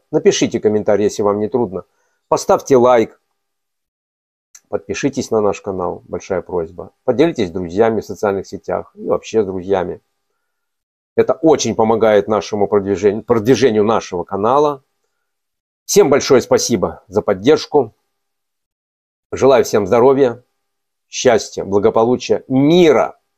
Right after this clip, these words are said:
добра и дружбы между народами, друзья.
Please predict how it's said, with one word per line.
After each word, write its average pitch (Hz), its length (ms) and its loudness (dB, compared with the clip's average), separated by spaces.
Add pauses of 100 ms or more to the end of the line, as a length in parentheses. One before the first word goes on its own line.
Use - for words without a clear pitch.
(100)
добра 120 680 2 (420)
и 101 100 -6
дружбы 117 640 -6
между 92 440 -10 (160)
народами, 80 420 -14
друзья. 80 360 -20